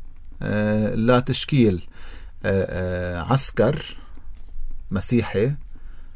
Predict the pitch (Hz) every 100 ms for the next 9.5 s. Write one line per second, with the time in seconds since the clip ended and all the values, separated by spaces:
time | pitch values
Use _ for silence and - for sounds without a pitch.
0 | - - 117 135 127 98 - - 95 90
1 | - - 107 92 85 87 98 107 127 113
2 | 101 95 - 98 120 104 - - - 98
3 | 101 87 87 85 - 101 - - - -
4 | - 90 90 95 101 90 104 - 95 -
5 | 98 101 - 85 90 95 92 98 107 98
6 | 98 120 117 92 87 104 113 123 185 -
7 | - - - 104 113 113 - 113 110 107
8 | 92 95 101 92 98 - 85 - 107 104
9 | 92 87 87 87